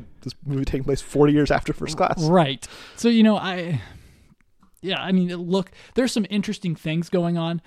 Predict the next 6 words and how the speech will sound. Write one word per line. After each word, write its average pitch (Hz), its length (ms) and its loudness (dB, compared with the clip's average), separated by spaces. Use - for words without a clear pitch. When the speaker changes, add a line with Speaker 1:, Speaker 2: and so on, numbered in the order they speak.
Speaker 2:
Jean 156 340 0
Grey's, 151 640 -4
um, 135 520 -10
powers 139 720 -8
Speaker 1:
Mm-hmm. 160 200 -6
Speaker 2:
and 135 440 -12